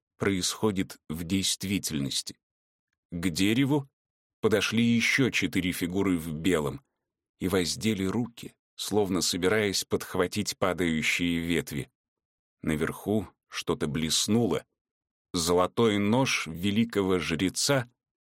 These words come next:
отрезал ветку омелы. Затем великий жрец спустился с дуба,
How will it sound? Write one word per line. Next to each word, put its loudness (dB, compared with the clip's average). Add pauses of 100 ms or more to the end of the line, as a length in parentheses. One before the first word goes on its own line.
(420)
отрезал -4 (200)
ветку -2
омелы. -2 (880)
Затем 0 (400)
великий 2
жрец 2
спустился -2
с -2
дуба, 2